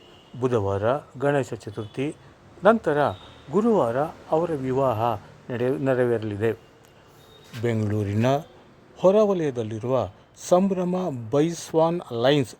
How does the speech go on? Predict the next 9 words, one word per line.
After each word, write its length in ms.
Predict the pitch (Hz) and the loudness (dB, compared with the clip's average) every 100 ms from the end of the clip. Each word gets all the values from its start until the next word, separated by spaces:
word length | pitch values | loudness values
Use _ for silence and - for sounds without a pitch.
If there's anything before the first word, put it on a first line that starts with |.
| - | -20
ಸ್ಟುಡಿಯೋಸ್, 680 | - - 147 170 151 - - - - - | -6 -2 2 4 2 0 -14 -20 -20 -6
ತಿಟ್ಟನಹಳ್ಳಿ, 680 | - 160 202 175 156 156 190 - | -2 0 0 0 0 0 -4 -6
ಕಗ್ಲಿಪುರ 520 | - 147 143 180 - 117 - - - - | -6 -4 -2 -4 -2 -2 -2 -8 -10 -2
ಇಲ್ಲಿ 420 | 151 156 131 98 - - - _ 170 | 0 2 0 -2 -10 -20 -20 _ 0
ಇವರ 240 | 165 147 | 2 2
ವಿವಾಹ 560 | 123 127 135 120 117 190 | 2 2 2 2 -2 -4
ನೆರವೇರಲಿದೆ. 840 | 156 131 117 113 104 98 101 123 - _ _ _ _ _ _ _ _ _ _ | -2 0 0 0 -2 -4 2 2 2 _ _ _ _ _ _ _ _ _ _
ಕೊಡಗು 340 | 120 110 110 | -4 0 0
ಮೂಲದ 540 | 110 110 110 123 139 | 0 0 0 0 0